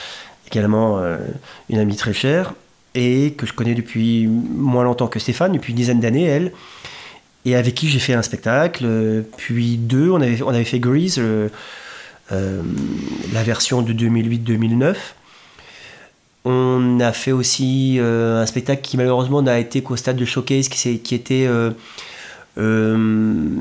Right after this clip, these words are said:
initié par Julien Baptiste, c'était le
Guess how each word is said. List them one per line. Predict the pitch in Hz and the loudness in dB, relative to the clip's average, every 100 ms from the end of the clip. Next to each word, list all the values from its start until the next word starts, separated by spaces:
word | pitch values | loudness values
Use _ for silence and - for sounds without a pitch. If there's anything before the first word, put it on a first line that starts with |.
| - | -4
initié | 131 127 123 139 | -2 0 2 0
par | 135 120 113 | 0 -2 0
Julien | 123 127 | 0 2
Baptiste, | 127 123 143 135 - | 2 0 0 -2 -2
c'était | - 110 123 123 | -4 -2 0 0
le | 120 113 110 110 113 117 | 2 0 2 0 0 -2